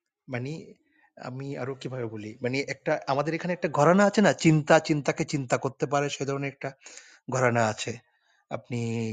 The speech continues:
যারা এখানে অনেকেই শুনে থাকবেন এটা। আহ, মানে আমি চিন্তারে সেরকম কোনো omnipotent একটা জিনিস মনে করি না, যেটা দিয়ে, যেটা নিজেই সবকিছুকে ডেসক্রাইব করতে পারবে, সমাধান দিয়ে ফেলতে পারবে। মানে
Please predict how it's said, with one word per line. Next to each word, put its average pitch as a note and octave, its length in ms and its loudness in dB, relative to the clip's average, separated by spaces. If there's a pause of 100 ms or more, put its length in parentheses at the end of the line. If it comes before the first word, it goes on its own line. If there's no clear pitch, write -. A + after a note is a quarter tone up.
যারা B2 280 0
এখানে A#2+ 360 -4
অনেকেই A#2 340 -6
শুনে A#2+ 240 -4
থাকবেন A2 360 -10
এটা। G#2 220 -14 (840)
আহ, G#2+ 380 -8
মানে A#2 200 -8 (100)
আমি E3 160 -4
চিন্তারে E3+ 460 -2
সেরকম D3+ 500 -4
কোনো C#3 300 -4
omnipotent B2+ 720 -4 (160)
একটা B2 220 -6
জিনিস A#2+ 360 -6
মনে A#2 160 -2
করি A#2 200 -4
না, A2+ 120 -4
যেটা A#2 240 -6
দিয়ে, A#2 260 -4 (680)
যেটা A#2+ 300 -4
নিজেই B2 400 -2
সবকিছুকে B2+ 500 -6
ডেসক্রাইব A2+ 520 -4
করতে B2 260 -8
পারবে, A2+ 320 -8 (520)
সমাধান B2+ 440 0
দিয়ে A2+ 140 0
ফেলতে A2+ 300 -6
পারবে। G#2 340 -14 (960)
মানে A2+ 360 -4